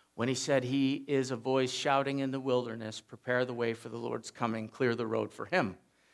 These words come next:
John's clothes were woven from coarse camel hair. He wore a leather belt around his waist. For food, he ate locusts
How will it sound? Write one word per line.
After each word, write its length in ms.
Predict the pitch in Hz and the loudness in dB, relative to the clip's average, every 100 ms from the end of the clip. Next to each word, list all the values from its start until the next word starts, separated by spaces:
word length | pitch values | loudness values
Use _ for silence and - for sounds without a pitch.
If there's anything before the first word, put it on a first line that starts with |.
| _ _ _ | _ _ _
John's 320 | 135 131 131 | 6 6 6
clothes 420 | - 170 170 151 | 4 8 8 6
were 300 | 135 123 113 - | 4 4 4 0
woven 360 | 135 147 143 139 | 8 8 8 0
from 220 | 131 120 | -2 -6
coarse 320 | - 131 113 | -2 0 0
camel 400 | - 151 170 160 | -2 -2 0 0
hair. 320 | 151 147 143 | 2 4 4
He 100 | 127 | 0
wore 220 | 120 120 | -2 -2
a 60 | 117 | 0
leather 260 | 110 113 110 | -2 -2 0
belt 360 | 139 143 143 | 2 2 2
around 240 | 139 131 131 | -2 -2 -2
his 120 | 117 | -4
waist. 420 | 127 143 135 - - _ | 0 2 0 -4 -16 _
For 140 | - 123 | -4 -4
food, 400 | - 151 156 156 | 0 2 2 2
he 180 | 135 127 | -2 -4
ate 280 | 131 123 | -4 -4
locusts 600 | 120 135 131 131 127 - | 2 2 2 -4 -6 -12